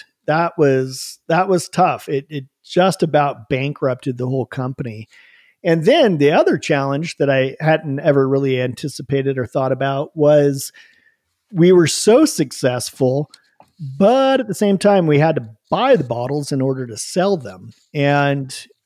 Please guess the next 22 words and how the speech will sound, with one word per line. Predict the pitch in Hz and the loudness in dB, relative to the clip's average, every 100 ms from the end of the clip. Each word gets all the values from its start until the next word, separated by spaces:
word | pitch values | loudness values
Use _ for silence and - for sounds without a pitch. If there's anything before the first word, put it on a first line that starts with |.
| _ _ 196 | _ _ 2
we | 156 | 4
went | 147 147 147 | 6 4 2
from | - 147 135 131 | 2 2 2 0
the | 131 | -2
first | - 240 - | 0 0 2
order, | 175 160 151 156 | 4 4 2 2
I | 143 | 0
actually, | 151 - 151 139 | -2 -2 0 2
we | 135 | 0
couldn't | - 190 175 | 2 0 2
afford | 135 - 156 151 | -2 2 4 4
the | 135 | 0
full | - 143 | 0 0
three | - 147 135 | 0 -4 -2
thousand. | - 139 151 135 120 | 0 0 0 -2 -8
So | 113 131 | -10 -10
we | 127 | -6
started | - 139 135 | -2 0 2
out | 139 131 | 0 -2
at | - | -8
fifteen | - 151 - 160 139 | -4 -4 -4 -6 -4
hundred. | 120 156 139 123 117 | -2 -2 -2 -6 -8